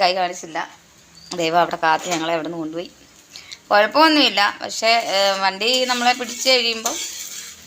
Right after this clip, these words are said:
വണ്ടിക്കൊന്നും കുഴപ്പമൊന്നുമില്ല. വണ്ടി ലൈസൻസും കാര്യങ്ങളും എല്ലാം കറക്റ്റാണ്. അപ്പം എൻ്റെ മോൻ, മൂത്ത മോൻ എൻ്റെ കൂടെ ഉണ്ടായിരുന്നു. അപ്പം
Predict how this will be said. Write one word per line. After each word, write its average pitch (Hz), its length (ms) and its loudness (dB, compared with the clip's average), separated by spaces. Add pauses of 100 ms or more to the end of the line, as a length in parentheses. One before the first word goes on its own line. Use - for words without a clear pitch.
(280)
വണ്ടിക്കൊന്നും 208 460 0
കുഴപ്പമൊന്നുമില്ല. 220 400 0
വണ്ടി 202 200 -4
ലൈസൻസും 196 460 -4
കാര്യങ്ങളും 180 380 -2
എല്ലാം 170 220 -8
കറക്റ്റാണ്. 156 380 -8 (1500)
അപ്പം 185 160 -2
എൻ്റെ 180 220 0
മോൻ, 185 320 0
മൂത്ത 170 260 -6
മോൻ 175 160 -4
എൻ്റെ 160 140 -6
കൂടെ 151 160 -10
ഉണ്ടായിരുന്നു. 156 360 -8 (1120)
അപ്പം 185 220 -2